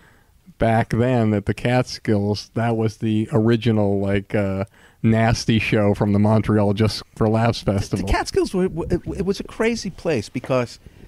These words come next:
Speaker 2: it was an old, it was, uh, predominantly, obviously, mostly Jewish, called the Borscht Belt. It was mostly Jews from New York City.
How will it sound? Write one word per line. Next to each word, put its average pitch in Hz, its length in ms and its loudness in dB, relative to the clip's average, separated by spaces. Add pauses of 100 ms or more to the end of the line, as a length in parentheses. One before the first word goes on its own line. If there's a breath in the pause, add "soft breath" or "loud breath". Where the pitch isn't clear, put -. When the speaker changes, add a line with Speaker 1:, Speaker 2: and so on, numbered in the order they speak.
(280 loud breath)
Speaker 2:
it - 180 -6
was 139 240 -2
an 131 120 -2
old, 175 580 0
it 147 100 -4
was, 135 180 -2 (240)
uh, - 160 -20 (260)
predominantly, 160 1040 -2 (600)
obviously, 110 520 -4
mostly 98 500 -2
Jewish, 90 540 -8
called - 220 -6
the 80 60 -8
Borscht 90 380 -4
Belt. 101 320 -4 (380 soft breath)
It - 80 -6
was 117 160 0
mostly 143 440 0
Jews 101 680 -2
from 120 320 -2
New 120 80 2
York 110 280 2
City. - 420 -8